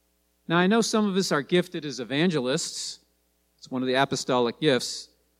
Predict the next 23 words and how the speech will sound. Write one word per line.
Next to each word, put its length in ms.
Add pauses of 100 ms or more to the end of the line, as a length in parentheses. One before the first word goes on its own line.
(460)
but 180 (360)
apostolic 580
gifts, 160
that's 180
a 60
topic 380
for 140
another 280
day. 260 (1600)
We 220
all 360
have 200
the 140
ability, 580 (360)
the 100
responsibility 1120 (720)
to 100
share 480
the 80
good 240
news, 400
the 100
Besorah. 540